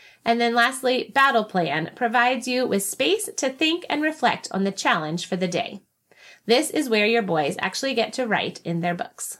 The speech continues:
Just a pro tip, if you have multiple boys in your household, you might want to order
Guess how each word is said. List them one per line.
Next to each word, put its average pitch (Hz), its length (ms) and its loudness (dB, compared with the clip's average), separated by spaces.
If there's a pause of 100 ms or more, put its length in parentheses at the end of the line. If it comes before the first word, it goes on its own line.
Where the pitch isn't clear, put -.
(500)
Just 214 220 -2
a 202 60 -4
pro 220 240 2
tip, 269 340 2
if 208 160 0
you 220 200 0
have 233 260 0
multiple 202 420 0
boys 170 340 0
in 202 80 -2
your 226 120 0
household, 240 500 0
you 240 240 0
might 339 220 0
want 226 180 0
to 208 120 -4
order 196 600 0